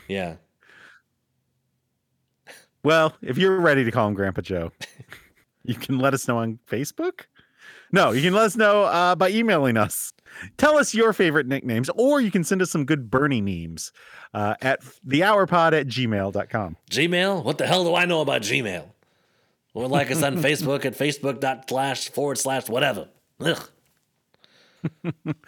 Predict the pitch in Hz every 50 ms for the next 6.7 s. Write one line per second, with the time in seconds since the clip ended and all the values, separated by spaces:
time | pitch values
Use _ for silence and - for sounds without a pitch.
0 | - 123 117 120 120 117 120 131 - - - 143 143 147 - - 143 131 123 127
1 | 123 - 101 - - 95 87 87 90 95 - - 80 73 78 - - _ _ _
2 | _ _ _ _ _ _ - _ _ _ _ _ _ _ _ _ _ _ _ _
3 | - - - - - - - - _ _ _ _ _ _ _ _ _ _ _ _
4 | _ _ _ _ _ _ _ _ _ _ _ _ _ _ _ _ _ _ _ _
5 | _ _ - - - - - _ _ _ _ _ _ _ _ _ _ _ _ -
6 | _ _ _ - - - - 110 107 110 113 104 82